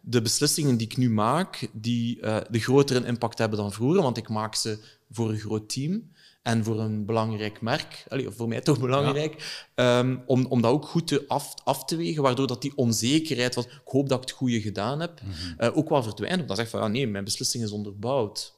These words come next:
Speaker 2: Ja.
Speaker 1: En mijn buikgevoel zegt dat. Dus ik heb die twee wel, eh,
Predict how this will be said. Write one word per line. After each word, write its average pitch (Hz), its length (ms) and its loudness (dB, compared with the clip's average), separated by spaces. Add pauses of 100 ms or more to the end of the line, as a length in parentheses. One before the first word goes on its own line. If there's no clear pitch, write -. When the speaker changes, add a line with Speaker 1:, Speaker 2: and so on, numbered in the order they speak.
Speaker 2:
Ja. 101 260 -12
Speaker 1:
En 117 120 2
mijn 113 160 2
buikgevoel 120 460 -2
zegt 104 260 -4
dat. 110 220 -4 (180)
Dus 113 80 -8
ik - 60 -6
heb 127 140 4
die 127 100 2
twee 139 300 0
wel, 131 360 2
eh, 120 340 0